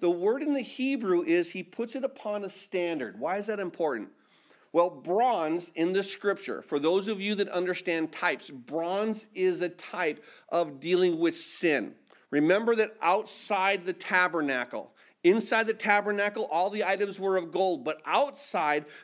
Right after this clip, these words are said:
there was a bronze laver for the washing, and there was a bronze altar for the sacrifices. Bronze is this metal of judgment. It deals with the judgment 'cause you put 'em on the bronze altar. It's the judgment of sin. It's atoning for as you offer the sacrifices.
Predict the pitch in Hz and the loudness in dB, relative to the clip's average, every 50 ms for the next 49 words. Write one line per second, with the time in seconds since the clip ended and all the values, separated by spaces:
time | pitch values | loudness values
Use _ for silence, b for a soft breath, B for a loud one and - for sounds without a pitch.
0 | B - 180 180 175 180 175 160 175 165 143 131 143 143 156 165 175 180 190 196 | B 2 2 4 4 2 2 2 0 -2 -2 -4 -6 -2 0 0 0 0 0 -2
1 | 196 190 - - 156 151 156 180 196 208 214 196 143 143 143 147 147 - - 156 | -2 -2 -4 -6 -6 -2 0 2 4 4 2 2 0 0 0 -2 -2 -4 -2 0
2 | 151 151 147 143 139 147 147 151 147 151 - - 139 147 180 214 208 B B B | 2 2 2 2 2 0 0 0 -2 -4 -4 -2 -2 -2 -2 -4 -6 B B B
3 | B B 151 165 170 175 180 180 165 180 175 - 127 147 175 175 170 175 180 175 | B B 0 2 4 4 4 2 2 0 -4 -4 -4 -4 -2 0 0 0 0 -2
4 | 165 - - - 180 208 240 247 233 - 175 160 165 - - 180 175 180 190 - | -4 -6 -4 0 0 0 0 -2 -4 -4 -4 -4 -2 -2 -4 -6 -6 -6 -8 -6
5 | - 220 190 240 - 233 202 202 - 147 135 131 - - 123 120 120 123 120 120 | -4 -4 -2 -2 -2 -4 -4 -4 -2 -4 -4 -4 -4 -4 -6 -6 -6 -8 -14 -12
6 | 123 147 160 165 175 190 214 240 262 262 247 220 - - - 190 190 196 196 190 | -6 -2 0 0 0 0 0 0 0 0 -2 -4 -6 -8 -4 0 2 2 2 0
7 | 196 - B B B B B B 185 180 175 - 175 170 160 165 170 175 175 180 | -2 -6 B B B B B B 2 2 2 0 -4 -4 -2 -2 0 0 2 2
8 | 196 202 208 202 - 175 170 160 147 131 - - 180 170 180 180 - - 156 143 | 2 0 -2 -2 -2 -2 -2 -4 -6 -12 -6 -4 -2 -2 -2 -2 -4 -6 -6 -4
9 | 113 95 - - - 151 143 135 135 127 120 147 175 202 226 247 254 214 - 190 | -4 -6 -8 -8 -8 -8 -8 -8 -8 -14 -8 -4 0 0 2 2 0 -2 -2 -2
10 | 196 190 190 196 190 180 151 127 - - 180 180 180 160 160 147 135 131 - - | -2 -2 0 2 0 0 0 -2 -2 0 0 0 0 -2 -4 -4 -4 -4 -4 -6
11 | 160 151 147 160 156 - 180 180 180 180 175 175 175 175 175 170 147 151 170 170 | -6 -4 -4 -4 -2 0 0 0 2 2 2 2 2 2 0 -2 -2 0 0 2
12 | 175 180 165 147 170 170 175 180 185 196 196 196 B B B B - - 190 180 | 2 2 0 0 0 0 0 0 -2 -4 -4 -6 B B B B -6 -2 0 0
13 | 160 131 - - 180 165 - 156 156 160 165 165 165 165 165 - - - 190 175 | 0 -2 -4 -2 -2 -2 -2 -2 -4 -4 -2 0 0 0 -2 -2 0 2 2 2
14 | 147 131 127 - - 165 - - - - 185 190 190 185 175 175 - 139 123 120 | 2 0 -2 -4 -4 -6 -6 -4 -2 -2 0 2 2 2 0 0 -2 -4 -4 -4
15 | 120 131 139 135 - 147 156 156 156 165 151 151 147 - - 180 160 165 - 165 | -2 -4 -4 -4 -2 -2 -2 -2 -4 -6 -12 -12 -8 -4 -2 -2 -2 -2 -2 -6
16 | 147 - 135 127 123 117 - - 113 104 - | -6 -4 -4 -4 -4 -4 -8 -10 -12 -12 -12